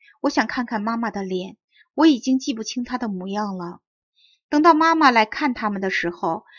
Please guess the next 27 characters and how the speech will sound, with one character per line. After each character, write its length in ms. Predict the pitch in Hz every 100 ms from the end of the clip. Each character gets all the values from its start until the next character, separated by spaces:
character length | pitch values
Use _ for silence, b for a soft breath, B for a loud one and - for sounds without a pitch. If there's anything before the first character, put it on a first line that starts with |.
| B
这 120 | - -
些 160 | 320
盲 240 | 247 208 240
童 220 | 208 208
就 120 | 226
一 220 | 175 196
遍 180 | 247 226
遍 160 | 214 202
地 100 | 185
用 200 | 226 233
手 260 | - -
抚 220 | - 196
摸 180 | 180 202
着 140 | 202 196
妈 120 | 196
妈 140 | 196
的 120 | 190
脸， 300 | 185 175 143 - B B B
从 220 | - 247 240
额 220 | 214 220
头 280 | 233 196 -
一 140 | 220
直 140 | 220
摸 160 | 208 214
到 120 | 208
下 320 | 208 269 214
巴、 280 | 180 175 185